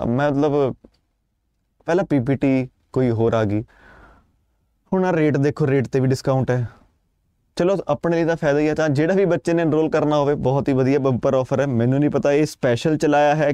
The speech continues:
ਕੀ ਹੈ, ਸਾਨੂੰ ਇਹਦੇ ਬਾਰੇ ਕੋਈ ਨੌਲੇਜ ਨਹੀਂ ਹੈ। origignal ਰੇਟ ਸਤਾਸੀ ਸੌ ਛਿਆਨਵੇਂ,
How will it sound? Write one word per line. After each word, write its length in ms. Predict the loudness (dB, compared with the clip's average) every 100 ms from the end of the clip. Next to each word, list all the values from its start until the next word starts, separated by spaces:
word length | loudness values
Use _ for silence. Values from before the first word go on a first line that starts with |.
| -2
ਕੀ 240 | 0 2
ਹੈ, 240 | 2 -2 -4 -14 -12
ਸਾਨੂੰ 340 | -4 0 2
ਇਹਦੇ 120 | 2 2
ਬਾਰੇ 200 | 0 0
ਕੋਈ 240 | 0 0
ਨੌਲੇਜ 320 | 2 2 0
ਨਹੀਂ 300 | 0 0 0
ਹੈ। 120 | -2 -6 _ _ _ _ _ _ -2
origignal 380 | 0 2 2 2
ਰੇਟ 160 | 0
ਸਤਾਸੀ 380 | -2 -4 -2 0
ਸੌ 100 | -2
ਛਿਆਨਵੇਂ, 480 | -2 -2 0 0